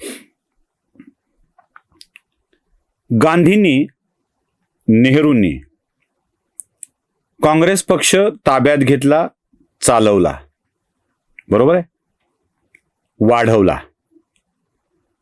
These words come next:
म्हणजे, नेहरूंच्यापासून इंदिरा गांधींच्याकडं, इंदिरा गांधींच्याकडून राजीव गांधींच्याकडं, राजीव गांधींच्यापासून सोनिया गांधींच्याकडं,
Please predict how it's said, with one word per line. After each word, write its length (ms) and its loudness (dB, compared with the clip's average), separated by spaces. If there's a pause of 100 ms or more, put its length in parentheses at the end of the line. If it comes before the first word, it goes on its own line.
(480)
म्हणजे, 240 2
नेहरूंच्यापासून 1080 0
इंदिरा 340 0
गांधींच्याकडं, 720 0
इंदिरा 400 0
गांधींच्याकडून 800 0
राजीव 280 0
गांधींच्याकडं, 680 0
राजीव 340 0
गांधींच्यापासून 760 -2
सोनिया 400 0
गांधींच्याकडं, 640 -4